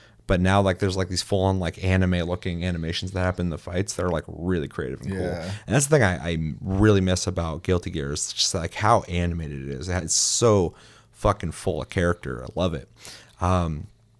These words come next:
Speaker 1: some characters felt like they're missing, though. Like, there's a bunch of people I feel like weren't there. Um, the
Speaker 2: Yeah.
Speaker 1: Shadow guy, I forgot his name. He's there.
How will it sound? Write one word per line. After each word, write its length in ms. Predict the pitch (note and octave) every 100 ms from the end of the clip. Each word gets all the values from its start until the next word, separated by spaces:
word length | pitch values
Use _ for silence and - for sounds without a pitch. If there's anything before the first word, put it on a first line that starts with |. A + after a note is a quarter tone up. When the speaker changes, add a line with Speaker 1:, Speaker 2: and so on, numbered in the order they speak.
| _ _ _ - -
Speaker 1:
some 340 | - G#2 G2+ -
characters 320 | G#2+ G#2+ B2+
felt 180 | - A2+
like 160 | G2+ G#2
they're 140 | G#2
missing, 340 | E2 - D#2+
though. 240 | D#2 D#2+ A2+ A2+
Like, 220 | F#2 F2
there's 160 | F#2+ F#2+
a 60 |
bunch 240 | G2 F#2+ -
of 40 |
people 200 | C#2+ C#2
I 60 | C#2
feel 160 | -
like 120 | C#2 -
weren't 220 | D2 -
there. 320 | E2 E2+ D#2+ - - - _ E2
Um, 240 | E2+ D2+
the 80 | F2+
Speaker 2:
Yeah. 80 | -
Speaker 1:
Shadow 260 | G#2+ G#2
guy, 260 | F#2 F2 E2+
I 40 |
forgot 220 | E2+ F#2
his 120 | F2+ F#2
name. 300 | F2 E2 F#2+ _ _ _
He's 300 | - A2+ G#2 G2
there. 320 | F2+ F2